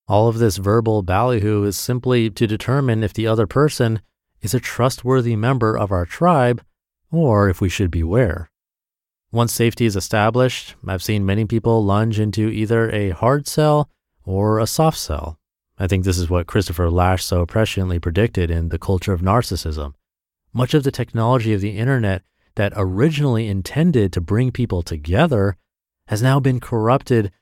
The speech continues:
into exploiting the hedonic treadmill of consumer capitalism. The tools needed to establish authentic rapport have been dulled from overstimulation and having too many choices. Just as an experiment,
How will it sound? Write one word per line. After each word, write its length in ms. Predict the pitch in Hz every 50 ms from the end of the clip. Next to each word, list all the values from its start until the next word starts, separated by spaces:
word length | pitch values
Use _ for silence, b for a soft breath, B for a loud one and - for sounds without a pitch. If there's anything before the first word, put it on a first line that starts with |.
| _ _ _ _ _
into 360 | 123 117 113 - 120 120 117
exploiting 640 | - 113 - - - - - 117 110 123 131 131 127
the 140 | 123 117 104
hedonic 420 | 98 104 101 104 117 123 123 113 -
treadmill 540 | - - 120 123 143 139 123 110 107 104
of 100 | 104 95
consumer 500 | - - 107 98 - - 127 123 123 127
capitalism. 840 | 117 - - - 117 135 143 - 110 90 80 78 78 76 - 82 - _ _ _ _ _ _ _ _ _ _ _ -
The 80 | -
tools 320 | 92 - 127 131 131 123 117
needed 260 | 120 123 120 123 117
to 140 | - 113 104
establish 560 | 92 - - 110 107 113 110 110 104 95 -
authentic 500 | 98 95 - - - 110 101 - 107 -
rapport 540 | 85 80 - - 143 156 160 135 120 120 - _ _ _ _ _ _ _ _ _
have 140 | - 110 -
been 260 | 139 139 131 113 98
dulled 440 | 90 107 113 147 165 123 92 92 -
from 320 | - - 107 95 92 90 - _
overstimulation 1080 | 117 120 117 127 110 - - 131 120 110 104 98 101 131 165 170 - - 131 120 120 - - _ _ _ _ _ _ _ _ _
and 180 | 90 95 117 123
having 320 | 98 98 98 101 110 104
too 160 | - - -
many 200 | 95 95 104 110
choices. 640 | 101 - - 87 113 151 - - - - - - - - _ _ _ _ _ _ _ _ _ _ _ _ _ _ _ _ _ _
Just 260 | _ - 147 151 - -
as 140 | 165 156
an 60 | 160 147
experiment, 800 | 123 104 - - - - 170 180 180 165 135 120 107 101 -